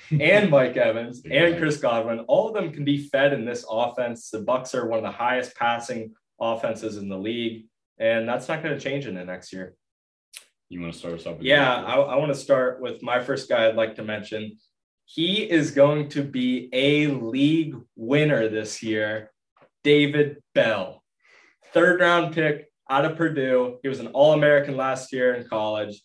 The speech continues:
Speaker 2: He lands in Cleveland, a very interesting and intriguing spot. Their coaching staff is just fawning all over him. Reports on their wide receivers coach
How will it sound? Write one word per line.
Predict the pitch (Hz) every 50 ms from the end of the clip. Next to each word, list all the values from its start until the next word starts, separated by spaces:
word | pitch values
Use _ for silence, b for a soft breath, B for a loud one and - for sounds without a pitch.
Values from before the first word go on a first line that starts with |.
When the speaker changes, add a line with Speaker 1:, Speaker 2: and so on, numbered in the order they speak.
| _ _ _ _ _
Speaker 2:
He | - 127 117
lands | 120 139 160 190 202 196 196
in | 180 147 143
Cleveland, | - 147 151 160 175 160 151 143 127 117 113
a | 113
very | - 127 127 139 170 170 170 151 -
interesting | 135 139 139 139 151 139 - - - 143 131 127 123 123 120 - -
and | - - 170 165
intriguing | 123 110 107 131 143 147 147 151 143 123 110
spot. | 110 - - - 127 123 120 117 107 107 - - _ _ _ _ _ _ _ _ _ _ -
Their | 113 127 143 165 160 160
coaching | 147 143 147 143 - 127
staff | - - - 123 110 101
is | 113 101 101
just | 110 101 - - -
fawning | - 143 127 120 113 104 101 98 95 - _ -
all | 127 120 120 117 113 - 107
over | 104 104 101 101 98
him. | 92 101 98 98 95 92 92 _ _ _ _ _ _ -
Reports | - 110 113 110 - 143 135 135 - - - -
on | - - 120 117 113 113 110 107 110 107
their | - 117 113
wide | 110 117 120 120 117
receivers | 110 - - 151 147 139 139 135 135
coach | - 135 127 131 131 - -